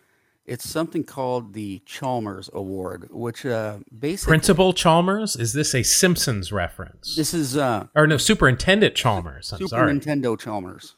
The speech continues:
Speaker 1: yes.
Speaker 2: <laughs>
Speaker 1: I believe Ralph Wiggum co-, "Hi, Super Nintendo Chalmers," something like that, you know.
Speaker 2: <laughs>
Speaker 1: But, uh, no, this is, this was the precursor to the M V P award,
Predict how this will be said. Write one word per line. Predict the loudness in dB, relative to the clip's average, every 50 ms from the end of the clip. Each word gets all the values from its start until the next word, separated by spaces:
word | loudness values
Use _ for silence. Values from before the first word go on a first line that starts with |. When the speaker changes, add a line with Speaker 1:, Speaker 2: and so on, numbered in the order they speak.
| _ -16
Speaker 1:
yes. | -14 -14 -14 -14 -10 -8 -8 -8 -8 -12 -16 -20 _ _ _ _ _
Speaker 2:
<laughs> | -14 -14 -14 -16 -20 -20 _ _ -20 -20 _ _ _ _ -20 _ _ _ -10
Speaker 1:
I | -8
believe | -4 -2 0 0 0 0 0
Ralph | 0 -2 -2 -2
Wiggum | -2 -4 -4 -2 -2 -4 -4
co-, | -6 -12 _ -20 -20 -20 _ _ -12
"Hi, | -10 -8
Super | -6 -4 -4 -4 -2 -2
Nintendo | 0 0 0 0 0 0 2 2 2 0 -2 -2
Chalmers," | -2 -2 0 2 2 2 0 0 -2 -6
something | -6 -6 -6 -6
like | -8 -8 -8 -10
that, | -10 -10 -10 -10 -12 -12 -12
you | -12 -12
know. | -12 -14 -14
Speaker 2:
<laughs> | -16 -18 -18 _ -18 -18 -18 _ _ -4
Speaker 1:
But, | -4 -4 -2 -2 -4
uh, | -2 -2 -2
no, | -2 -2 -2 -2 0 0 -2 -2
this | -4 -6 -8 -6
is, | -8 -8 -8 -10 -12
this | -12 -12 -10 -10 -12
was | -12 -14
the | -14
precursor | -12 -6 -6 -6 -6 -4 -6 -8 -6 -6 -6 -8 -8
to | -8 -6 -6 -4 -4 -4
the | -6 -6
M | -6 -6 -6
V | -8 -10
P | -12 -12 -12 -12
award, | -10 -10 -10 -10 -10 -12 -12 -14